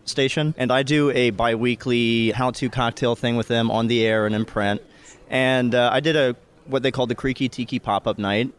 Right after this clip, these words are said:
and, uh, we did, like, a small stage, and the Mystery Men played, and, you know, Jonathan and, uh, them just happened to be there, and, you know, we fell in love talking about the, the culture, and, uh, you know, he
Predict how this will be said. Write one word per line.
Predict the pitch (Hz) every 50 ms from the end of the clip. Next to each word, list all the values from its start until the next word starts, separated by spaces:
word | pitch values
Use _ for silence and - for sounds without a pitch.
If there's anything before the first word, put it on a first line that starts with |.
| _
and, | - 120 117 113 113 110 110 107
uh, | 110 107 107
we | 110 104
did, | 113 107
like, | 110 104 113
a | 107
small | - - 120 117 120
stage, | 123 - - 123 110 110 113 113 110 110
and | 113 107
the | 101
Mystery | 104 110 - - 120 113
Men | 110 110 107 98
played, | - 107 101 101 101 104 104 101
and, | 101 92 95 92 - - - - - - -
you | -
know, | 120 113
Jonathan | 113 - - 117 120 123 120 - 127 120
and, | 117 117 110 107
uh, | 98 - 107 110 107 104 101 98
them | 98 117 117 110
just | 113 -
happened | 131 123 120 - - 127
to | 117
be | 107 120 123
there, | 131 135 147 147 160 165 170
and, | 139 110 104 104 -
you | 123
know, | 113 107
we | 107 117 104 - - _ _ - -
fell | - 123 120 120
in | 117
love | 117 120 117
talking | - - 120 117 - - 113
about | 104 110 107 104 -
the, | 110 107 107 104
the | 107 104
culture, | - - 120 123 - - 147 147 151 151 147 135
and, | 113 104 101 98 98 95
uh, | 101 101 98 98 98 104
you | 110
know, | 107 104
he | 104 98 120 113 110 110 110